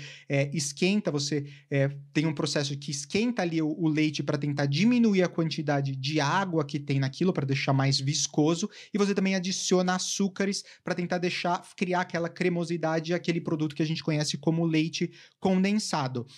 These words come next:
Já a mistura láctea, ela é a união de diversos ingredientes, como açúcar, soro de leite, amido de milho e uma pouca quantidade de leite que também se adiciona gordura vegetal.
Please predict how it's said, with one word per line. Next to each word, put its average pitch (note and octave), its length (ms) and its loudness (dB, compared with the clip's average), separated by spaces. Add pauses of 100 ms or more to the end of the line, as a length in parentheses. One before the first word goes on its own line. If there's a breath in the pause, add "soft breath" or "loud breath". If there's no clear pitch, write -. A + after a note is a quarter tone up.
(220 loud breath)
Já G3 260 2
a F4 60 2
mistura G#3+ 420 2
láctea, E3+ 640 0
ela F#3+ 180 2
é G3 100 4
a G3+ 40 4
união G#3 320 2
de F#3 100 -4
diversos G#3 640 0
ingredientes, F3+ 640 2
como C#3+ 240 2
açúcar, G#3 500 2
soro G#3+ 380 2
de F3+ 100 0
leite, F3+ 440 2
amido F#3 320 4
de E3+ 120 0
milho G#3 360 4 (320 loud breath)
e G#3+ 60 6
uma A3+ 180 4
pouca A#3+ 540 2
quantidade G3 580 2
de G3 60 2
leite F#3+ 360 2
que - 80 -8
também F#3+ 220 4
se F#3 160 0
adiciona F#3 560 0
gordura F3+ 480 4
vegetal. E3 640 0